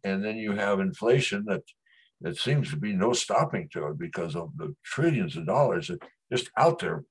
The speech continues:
pushing and pushing and pushing, and, uh, with too few goods and services available. So you got inflation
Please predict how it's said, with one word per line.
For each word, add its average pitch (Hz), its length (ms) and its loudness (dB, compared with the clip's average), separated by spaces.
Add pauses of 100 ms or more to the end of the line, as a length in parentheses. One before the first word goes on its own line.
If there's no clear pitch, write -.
pushing 107 360 0
and 85 180 -8
pushing 101 300 -2
and 90 160 -4
pushing, 95 340 -2 (440)
and, 92 320 -2
uh, 92 360 0 (120)
with 87 200 -4
too 123 140 -2
few 113 240 -2
goods 98 380 2
and 80 100 -6
services 92 540 0
available. 85 600 0 (400)
So 85 120 -8
you 87 140 -2
got 95 160 2
inflation 131 760 0